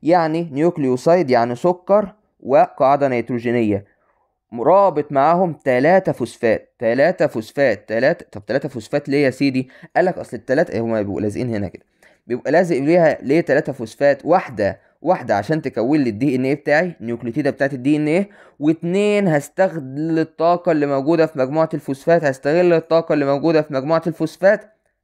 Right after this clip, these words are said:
عشان اكون جزيء دي ان ايه، انزيم ربط وحاجات من دي. تمام؟ تمام.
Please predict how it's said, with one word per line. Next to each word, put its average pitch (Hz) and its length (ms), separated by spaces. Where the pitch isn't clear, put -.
عشان 127 540
اكون 123 540
جزيء 104 380
دي 110 280
ان 101 120
ايه، 117 360
انزيم 113 340
ربط 120 300
وحاجات 113 500
من 95 140
دي. 78 140
تمام؟ 131 280
تمام. 123 220